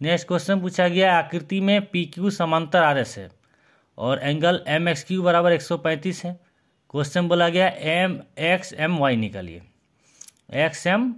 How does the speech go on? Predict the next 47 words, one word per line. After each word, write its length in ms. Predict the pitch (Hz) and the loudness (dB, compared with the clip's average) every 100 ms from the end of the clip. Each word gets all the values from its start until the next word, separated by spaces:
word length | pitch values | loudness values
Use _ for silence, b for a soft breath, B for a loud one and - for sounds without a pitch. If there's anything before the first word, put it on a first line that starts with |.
| - 143 | -10 -2
वाई 260 | 151 139 | 2 2
निकालिए। 480 | 120 98 101 87 85 90 _ _ _ _ - _ _ _ _ b b b b b 185 | 2 -2 -8 -12 -16 -20 _ _ _ _ -20 _ _ _ _ b b b b b -2
तो, 180 | 190 185 | 0 0
अ, 500 | - 170 170 160 131 | -2 2 6 6 6
इसमें 380 | 175 165 196 | 0 2 4
आपको 260 | 196 190 196 | 4 2 0
क्या 180 | 190 180 | 2 2
करना 260 | 170 156 | 2 2
है, 300 | 180 220 - - - - | 0 -2 -6 -16 -20 -10
ये 320 | 147 170 196 196 | -2 2 6 6
और 120 | 185 | 6
ये 140 | 190 | 4
समांतर 560 | - 175 175 180 202 190 | 2 2 2 4 4 4
है, 120 | 196 | 2
ये 180 | 156 175 | 0 0
एक 100 | 170 | 0
सौ 140 | 175 | -4
पैंतीस 480 | 156 160 151 190 185 | 0 0 2 -2 -2
है, 200 | 208 - b b b b b | -4 -6 b b b b b
तो 60 | 147 | -4
एक 120 | 151 | -4
सौ 140 | - 160 | 2 2
अस्सी 360 | 151 143 196 | 2 0 0
में 140 | 196 185 | 2 2
एक 80 | |
सौ 140 | - 180 | -2 -2
पैंतीस 400 | 160 147 165 156 | 0 0 -2 -4
को 120 | 175 | -2
घटा 240 | 120 113 | -2 -2
दीजिए, 340 | 92 82 85 - _ _ _ _ - | -6 -10 -18 -20 _ _ _ _ -8
क्योंकि 240 | 139 147 | -6 0
ये 140 | 160 160 | 0 2
एक 80 | |
रेखीय 280 | 151 151 180 | 0 -2 -2
युग्म 280 | 165 180 180 | 0 0 2
बना 200 | 180 180 | 2 2
रहा 120 | 170 | 2
है। 120 | 165 - b b b b _ | -2 -10 b b b b _
तो, 300 | 151 147 131 | 0 4 4
अ, 360 | 117 104 101 101 | 4 2 0 -2
ये 180 | 117 151 | -2 -2
कितना 320 | 156 156 175 | -2 0 2
आ 40 | |
जाएगा 280 | 170 180 180 | 4 4 4
आपका? 260 | 180 185 185 | 2 -2 -6
फ़ोर्टी 380 | - 113 117 127 | -6 -10 -8 -8
फ़ाइव। 320 | 127 139 | -6 -8